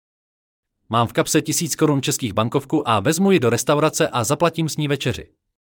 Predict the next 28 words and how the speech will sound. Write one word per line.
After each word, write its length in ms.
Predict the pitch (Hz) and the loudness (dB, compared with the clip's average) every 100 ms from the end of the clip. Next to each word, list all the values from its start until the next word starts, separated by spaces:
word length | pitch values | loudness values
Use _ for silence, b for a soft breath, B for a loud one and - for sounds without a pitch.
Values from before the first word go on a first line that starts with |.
| _ _ _ _ _ _ _ _ | _ _ _ _ _ _ _ _
Majitel 400 | 110 151 185 190 | 0 2 4 4
restaurace 520 | 165 - 170 165 - | 4 4 4 4 4
používá 540 | 156 156 147 156 147 143 | 2 2 2 2 2 2
těchto 260 | 143 - | 0 -4
tisíc 340 | 127 131 139 127 | -4 -4 -6 -4
korun 260 | 143 127 | -2 -2
českých 380 | 110 160 - 160 | -2 -4 -4 -4
na 120 | 113 | -2
zaplacení 580 | 98 135 170 160 160 151 | -2 2 2 2 -2 -2
účtu 300 | 151 - - | -4 -6 -6
v 80 | 143 | -4
prádelně. 600 | 151 139 131 110 82 76 _ _ _ _ _ _ _ _ _ _ _ _ | 0 2 2 -2 -4 -12 _ _ _ _ _ _ _ _ _ _ _ _
Majitel 400 | 110 151 175 180 | 0 2 4 2
prádelny 480 | 170 165 165 160 160 | 4 4 4 4 4
zaplatí 400 | 143 143 147 110 | 2 2 0 -2
sestřih 500 | - 160 - 196 - | -2 -2 -2 -4 -4
u 60 | 147 | -2
kadeřníka. 600 | 156 139 110 95 78 - _ _ _ _ _ _ _ _ _ _ _ _ | 0 0 -2 -6 -8 -12 _ _ _ _ _ _ _ _ _ _ _ _
Kadeřník 460 | - 123 151 165 135 | 0 2 2 2 2
využívá 500 | 156 151 165 156 147 | 2 2 2 2 2
těchto 260 | 147 143 | 0 -4
tisíc 340 | 131 131 143 131 | -4 -4 -6 -2
korun 260 | 143 127 | 0 0
českých 380 | 117 - - 120 | 0 -4 -6 -8
k 40 | 95 | -2
zaplacení 540 | 127 165 156 156 151 | 0 0 0 0 -2
v 60 | - | -4
supermarketu. 680 | 151 143 127 110 90 - | -2 -2 -2 -4 -8 -14